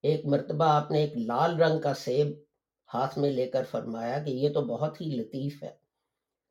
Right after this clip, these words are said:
چنانچہ اسی وقت غیب سے ندا آئی کہ ہمارا نام سیب کے لیے استعمال کرتے ہو، شرم نہیں آتی؟ اور اس جرم میں اللہ تعالیٰ نے چالیس دن کے لیے اپنی یاد آپ کے قلب سے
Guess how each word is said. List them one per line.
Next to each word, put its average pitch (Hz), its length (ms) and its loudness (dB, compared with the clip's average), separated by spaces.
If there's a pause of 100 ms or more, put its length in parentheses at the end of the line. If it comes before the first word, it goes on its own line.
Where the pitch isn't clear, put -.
(160)
چنانچہ 147 380 2 (200)
اسی 196 360 -2
وقت 147 460 2 (1160)
غیب 160 500 4
سے - 360 0 (160)
ندا 127 480 4
آئی 117 180 -2 (920)
کہ 120 120 0
ہمارا 127 460 4
نام 156 340 2
سیب 156 360 -2
کے 165 80 6
لیے 160 220 2
استعمال 139 520 0
کرتے 135 380 -2
ہو، 156 140 -10 (300)
شرم 156 340 -2
نہیں 160 260 4
آتی؟ - 360 -6 (1500)
اور 127 160 0
اس 147 240 0
جرم 147 300 2
میں 131 80 2
اللہ 127 240 -2
تعالیٰ 117 360 -2
نے 120 120 -2
چالیس 120 640 -4
دن 143 220 -2
کے 139 100 -2
لیے 123 200 -2
اپنی 117 300 -6
یاد 117 280 -2
آپ 120 200 -4
کے 113 120 -4
قلب 113 340 -4
سے - 260 -8